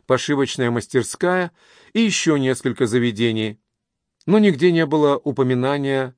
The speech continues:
ни о какой мадам Гри. Двинувшись к входу для жильцов, Амалия через несколько шагов столкнулась с молодым консьержем, который окинул ее внимательным взглядом.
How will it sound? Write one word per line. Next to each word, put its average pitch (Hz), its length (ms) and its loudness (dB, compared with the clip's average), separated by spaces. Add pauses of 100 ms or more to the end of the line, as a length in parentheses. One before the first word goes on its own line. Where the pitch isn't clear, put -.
(460)
ни 139 120 2
о 139 100 2
какой 170 320 4
мадам 131 540 0
Гри. 113 300 0 (1800)
Двинувшись 180 840 0
к - 80 -16
входу 139 420 -2
для 127 180 2
жильцов, 139 580 2
Амалия 147 420 -2
через 131 300 -6
несколько 135 480 -4
шагов 135 580 0 (440)
столкнулась 185 680 2
с - 40 -10
молодым 151 600 2 (100)
консьержем, 110 880 -2 (300)
который 139 320 2
окинул 180 340 2
ее 151 200 2
внимательным 127 600 -2
взглядом. 98 680 -2